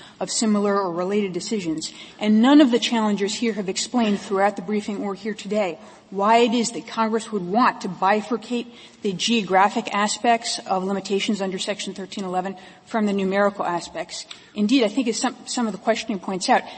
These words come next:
this is the equivalent of a rule that does those two things together, that simply says w-, a person shall not, um, in the following locations, discharge pollutants without a permit.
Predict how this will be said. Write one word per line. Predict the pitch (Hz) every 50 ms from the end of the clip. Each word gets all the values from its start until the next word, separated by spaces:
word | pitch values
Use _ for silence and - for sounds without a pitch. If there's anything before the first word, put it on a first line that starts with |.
| - - -
this | 220 - -
is | 302 262 -
the | 262 233
equivalent | - - - - 320 330 302 285 208 175 160 160 156 -
of | - 202 185
a | 190
rule | 190 196 240 269 262 226 196
that | 175 185 -
does | - 202 202 196 -
those | 214 196 190
two | - - 220 202
things | 208 196 180 -
together, | - 190 190 214 208 180 175
that | 170 175 170 -
simply | - 196 - 196 180
says | - - 196 196 180 - - - - - - - - - - _ _ - -
w-, | 202 185 196 - -
a | 202
person | - - 247 240 233 - 220 208
shall | - - - 214 208 208
not, | 202 196 202 202 190 185 165 - - - - - -
um, | 170 170 170 165 165 151 - - - - - - - - - - - - - - - - - -
in | - - - 214 202
the | 190
following | - - 214 202 202 202 196 190 185
locations, | 180 180 175 - - 196 196 185 - 175 170 156 165 - -
discharge | - - 208 190 - - - 190 175 - -
pollutants | - 196 185 196 175 170 156 - -
without | 175 165 165 160
a |
permit. | 156 - - - 170 165 - -